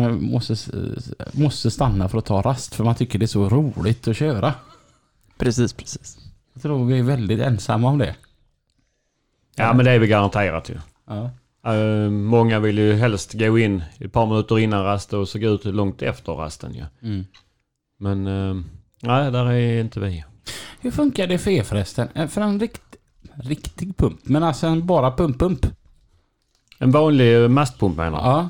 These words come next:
Speaker 1: den har ing-, behöver inte ha någon färdskrivakort i.
Speaker 3: Nej, helt rätt.
Speaker 1: Men hur är det med er?
Speaker 3: Vi måste färskriva i med att vi kör, eh, med betong också ju.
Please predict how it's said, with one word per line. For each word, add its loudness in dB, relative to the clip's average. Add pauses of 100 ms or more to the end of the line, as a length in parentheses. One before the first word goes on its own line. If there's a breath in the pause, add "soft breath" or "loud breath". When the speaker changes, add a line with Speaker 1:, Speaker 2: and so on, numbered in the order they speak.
(240)
Speaker 1:
den 0
har 2
ing-, -2
behöver 2
inte 0
ha 2
någon 0
färdskrivakort -2
i. -4 (140)
Speaker 3:
Nej, -4 (580)
helt -4
rätt. -6
Speaker 1:
Men 0
hur 2
är 0
det 2
med 2
er? 0 (440 loud breath)
Speaker 3:
Vi 0
måste 0
färskriva 2
i 4
med 2
att -6
vi -2
kör, 0
eh, -2
med 0
betong -4
också -6
ju. -12